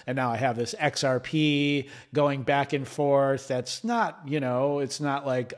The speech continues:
epic whale stuff, but at the same time, I'm sure it's, you know, it, it's just a movement of v-, value that probably it could be like, "Why is this X R P moving?" I don't know. No one wants to do that.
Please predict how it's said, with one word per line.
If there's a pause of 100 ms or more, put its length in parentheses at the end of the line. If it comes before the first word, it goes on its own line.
(240)
epic
whale
stuff,
but
at
the
same
time,
I'm
sure
it's,
you
know, (600)
it,
it's
just
a
movement
of
v-,
value
that (400)
probably
it
could
be
like,
"Why
is
this
X
R
P
moving?"
I
don't
know.
No
one
wants
to
do
that.